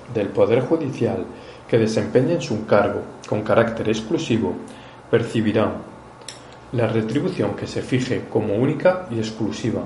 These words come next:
en atención a la importancia de su función en la Ley de Presupuestos Generales del Estado. Dos.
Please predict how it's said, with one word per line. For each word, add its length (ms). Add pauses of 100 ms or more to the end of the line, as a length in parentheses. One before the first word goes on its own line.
(440)
en 140
atención 560 (360)
a 60
la 120
importancia 720
de 100
su 160
función 500 (600)
en 140
la 100
Ley 180
de 120
Presupuestos 840
Generales 600
del 160
Estado. 440 (1700)
Dos. 440